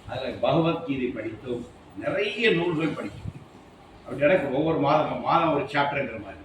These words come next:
அப்படி ஒண்ணொண்ணா கம்ப்ளீட் பண்ணோம். இந்த டென் இயர்ஸ்ல வேதாந்தத்தினுடைய அடிப்படைகள் எல்லாம் நாங்க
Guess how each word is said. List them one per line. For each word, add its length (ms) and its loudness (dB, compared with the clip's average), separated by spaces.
அப்படி 240 2
ஒண்ணொண்ணா 420 2
கம்ப்ளீட் 440 -4
பண்ணோம். 80 -10
இந்த 240 -8
டென் 240 0
இயர்ஸ்ல 460 -2
வேதாந்தத்தினுடைய 880 4
அடிப்படைகள் 640 -2
எல்லாம் 260 -4
நாங்க 320 -8